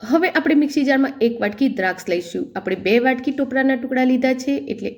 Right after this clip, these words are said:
એની સામે એક વાટકી સૂકી દ્રાક્ષ લઈશું અને પા વાટકી એમાં બદામ એડ કરીશું.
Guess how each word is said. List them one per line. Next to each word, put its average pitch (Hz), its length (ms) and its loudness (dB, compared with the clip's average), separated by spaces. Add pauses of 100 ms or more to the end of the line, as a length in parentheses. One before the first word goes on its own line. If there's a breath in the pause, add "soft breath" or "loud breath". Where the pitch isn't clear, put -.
એની 208 220 -4
સામે 202 240 0 (160)
એક - 160 -8
વાટકી 190 300 -8
સૂકી 175 320 -8
દ્રાક્ષ 165 340 -4
લઈશું 190 320 0 (1700 loud breath)
અને 277 160 6 (140)
પા 254 220 2
વાટકી 285 400 -4
એમાં 202 220 0
બદામ 180 300 -2 (140)
એડ 202 220 -6
કરીશું. 233 420 0